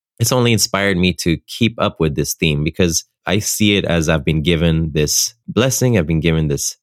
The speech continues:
example. I can be a living example of this. And if I'm not gonna use it, then who will?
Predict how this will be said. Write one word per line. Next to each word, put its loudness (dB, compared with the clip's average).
example. 0
I 2
can 0
be 4
a 4
living 2
example -2
of -4
this. 2
And -2
if -2
I'm 2
not 2
gonna 0
use 2
it, -2
then -2
who 0
will? 0